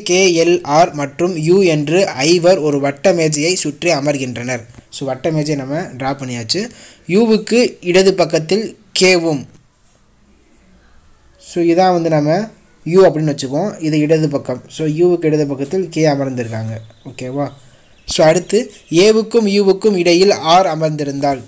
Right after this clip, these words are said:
So, இங்கே தான் ஏ இருக்குன்னு வச்சுருவோம். ஏவுக்கும்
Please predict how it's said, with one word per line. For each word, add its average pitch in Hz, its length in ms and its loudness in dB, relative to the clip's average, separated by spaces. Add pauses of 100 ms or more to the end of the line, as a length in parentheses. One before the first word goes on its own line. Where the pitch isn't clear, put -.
(1600)
So, - 80 -10 (100)
இங்கே 165 200 -4
தான் 165 100 -2 (100)
ஏ 175 120 0
இருக்குன்னு 143 300 -4
வச்சுருவோம். 139 420 -10 (880)
ஏவுக்கும் 202 440 2